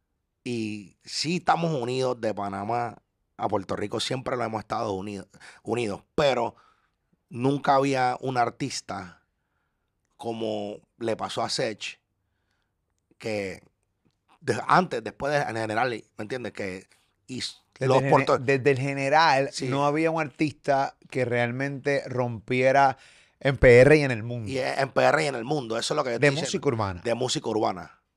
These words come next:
Speaker 2: No, si vamos
Speaker 1: Sí,
Speaker 2: con los
Speaker 1: sí, no,
Speaker 2: artistas,
Speaker 1: vamos
Speaker 2: no,
Speaker 1: con,
Speaker 2: ahí
Speaker 1: no,
Speaker 2: está
Speaker 1: ya.
Speaker 2: Rubén Blades,
Speaker 1: Digo,
Speaker 2: está
Speaker 1: ahora, tú, hablo, hablo del reggaetón, de
Speaker 2: Claro.
Speaker 1: música urbana.
Speaker 2: Ok.
Speaker 1: ¿Qué pasa?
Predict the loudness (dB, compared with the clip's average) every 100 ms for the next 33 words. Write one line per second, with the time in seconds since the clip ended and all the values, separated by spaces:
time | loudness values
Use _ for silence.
0 | _ _ _ -12 -10 -10 -12 -14 -10 -6
1 | -6 -8 -2 2 2 2 0 -2 -2 -2
2 | -2 0 0 0 -4 -6 -2 4 6 8
3 | 8 8 4 -6 2 6 6 8 10 10
4 | 10 8 6 6 6 6 6 6 6 6
5 | 6 8 8 6 4 0 -2 -4 -8 _
6 | _ 0 6 6 6 2 -2